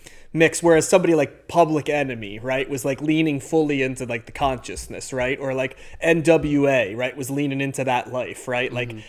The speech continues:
Speaker 1: here, like, Ice-T seems to be like, "No, man, like, there's a part of me that is gonna speak truths, but also be aspirational and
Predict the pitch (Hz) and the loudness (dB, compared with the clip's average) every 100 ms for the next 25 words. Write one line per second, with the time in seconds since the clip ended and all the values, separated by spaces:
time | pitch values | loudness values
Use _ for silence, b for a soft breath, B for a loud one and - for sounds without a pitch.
0 | B - 214 214 180 147 147 - 165 165 | B -4 2 6 6 4 0 2 0 0
1 | - 175 151 160 143 - 139 143 135 156 | -6 -6 -4 -6 -6 -6 -4 -2 -2 2
2 | 185 185 165 156 151 139 - b b b | 2 2 2 0 0 -2 -6 b b b
3 | 156 156 156 175 170 160 151 143 127 - | 0 0 0 0 2 0 -2 -2 -4 -4
4 | - _ 143 - 156 139 - 156 143 - | -12 _ -10 -4 -4 -4 -6 -6 -6 -8
5 | - 175 165 - 139 135 135 - 139 123 | -4 -4 -4 -6 -2 0 -2 -2 -2 -2
6 | 110 - 139 135 139 - 131 127 135 151 | -4 -6 -4 -2 -4 -4 -4 -4 -4 -4
7 | 147 143 131 113 104 | -2 -2 -2 -4 -10